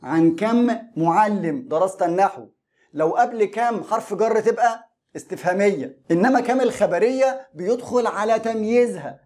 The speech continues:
لو لقيت قبل التمييز نفسه أهو كم من طالب،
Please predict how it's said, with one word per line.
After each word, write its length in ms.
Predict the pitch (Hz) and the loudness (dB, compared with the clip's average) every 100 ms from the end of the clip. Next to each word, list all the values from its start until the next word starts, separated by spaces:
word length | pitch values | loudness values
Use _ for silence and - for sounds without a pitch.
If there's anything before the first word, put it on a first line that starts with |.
| - | -6
لو 140 | 143 | -2
لقيت 200 | 170 202 | 0 0
قبل 240 | 220 202 208 | 0 0 -2
التمييز 500 | 208 190 190 220 196 | -2 -4 0 -2 0
نفسه 340 | 220 214 139 | -2 -2 -4
أهو 340 | 139 175 175 - - | -2 -2 -2 -8 -8
كم 200 | 170 208 | -2 0
من 360 | 208 208 208 | 2 2 0
طالب، 540 | 202 190 190 190 202 | 0 2 4 4 0